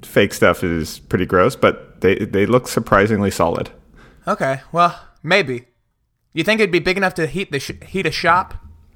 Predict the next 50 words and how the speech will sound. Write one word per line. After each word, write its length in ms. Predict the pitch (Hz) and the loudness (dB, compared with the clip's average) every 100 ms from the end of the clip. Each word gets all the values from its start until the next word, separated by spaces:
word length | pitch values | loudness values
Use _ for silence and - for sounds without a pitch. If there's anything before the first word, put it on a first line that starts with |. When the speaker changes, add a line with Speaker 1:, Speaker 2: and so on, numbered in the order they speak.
| - - _ - | -10 -10 _ 0
Speaker 1:
Uh, 760 | 117 113 110 110 110 113 113 110 98 78 | 4 6 6 4 4 2 2 0 -2 -2
yeah, 200 | 254 156 | 2 2
there's 220 | 147 170 | 4 2
a 40 | |
few 160 | - 120 | 4 4
of 60 | 104 | 6
them 120 | 95 | 4
that 100 | 90 | 4
are 80 | 87 | 4
like 180 | 87 | 2
that. 380 | - 90 - - - | 2 0 0 -6 4
Um, 260 | 113 104 | 4 6
Speaker 2:
Okay. 140 | 104 101 | 2 0
Speaker 1:
do 120 | - | 2
you, 80 | 147 | 2
do 40 | 127 | 4
you 40 | |
Speaker 2:
I'll 100 | 135 | 4
Speaker 1:
need 60 | 139 | 6
Speaker 2:
look 80 | 120 | 8
Speaker 1:
air 80 | 120 | 6
Speaker 2:
at 40 | |
it. 20 | 135 | 6
Speaker 1:
conditioning 400 | 135 135 151 135 | 2 4 2 4
in 160 | 107 | 4
the, 560 | 101 95 95 95 95 117 175 - - - - | 6 6 6 4 0 -6 -14 -20 -20 -20 -2
in 100 | - | 0
the 60 | 95 | 2
summer? 380 | - 208 131 160 - _ 180 | 2 4 2 0 -12 _ -2
Speaker 2:
I 60 | |
mean, 180 | 220 220 | 0 0
it 120 | 214 | 2
doesn't 340 | 233 180 170 - | 0 0 -2 2
hurt, 380 | 185 156 - | 2 2 0
but 280 | 147 131 - _ | 0 0 -2 _
I 100 | 131 | -4
didn't 200 | 147 151 | -2 -2
have 160 | 139 139 | -2 -2
it 80 | 120 | 0
this 160 | 147 - | -4 -2
summer. 200 | 147 127 | -4 4
Speaker 1:
For 160 | 139 | 6
about, 360 | 123 139 151 - | 6 6 4 4
like, 560 | 139 120 - 98 - | 4 4 -2 -12 -10
for 100 | - | 0
about, 220 | 131 156 165 | 2 4 2
like, 160 | 127 | 0
three 260 | - 135 127 | 0 0 4
hundred 260 | 123 113 | 4 2
bucks, 540 | 87 92 87 - - | 4 4 2 -4 -10